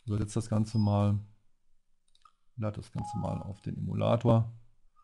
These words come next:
Das funktio-, das Programm funktioniert weiterhin, aber nun wird von main aus die andere Variable gezogen. Das heißt, jetzt greift er auf die globale Variable a gleich fünf zu und Func greift immer noch auf die lokale Variable zu.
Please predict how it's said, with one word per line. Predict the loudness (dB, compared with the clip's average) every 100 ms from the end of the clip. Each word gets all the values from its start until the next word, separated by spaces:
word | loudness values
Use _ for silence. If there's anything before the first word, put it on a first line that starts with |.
| -20 _
Das | -2
funktio-, | 0 2 0
das | -2 -6
Programm | -2 2 4 4
funktioniert | 2 0 2 4 4 4 -6 -20 -20 -8
weiterhin, | 0 4 4 6 6 8 6 2 -8 -20 -18 -14 6
aber | 10 12 12 10
nun | 10 10 8
wird | 6 6
von | 2 2
main | 2 2
aus | 4 2 2 -4 -18 _ _ _ _ _ -6
die | 0
andere | 4 4 4 -2 -10 -4
Variable | 0 2 2 0 0
gezogen. | -4 -4 -4 -4 -6
Das | -2
heißt, | -2 0
jetzt | -4 -2
greift | 2 4 4
er | -2
auf | -2
die | -6 2
globale | 6 8 8 8 8
Variable | 6 4 6 6 6 2 2
a | 2
gleich | 0 0
fünf | 2 2 2
zu | 2 4 4 2 -8 _ _ _ _ _ _ -20 -10 4
und | 4 4
Func | 4 6 6 0 -10 _
greift | 2 6 6 4
immer | 6
noch | 6 4
auf | 0
die | 0
lokale | 2 2 4 4 4 2
Variable | -2 0 0 -2 -6
zu. | -10 -10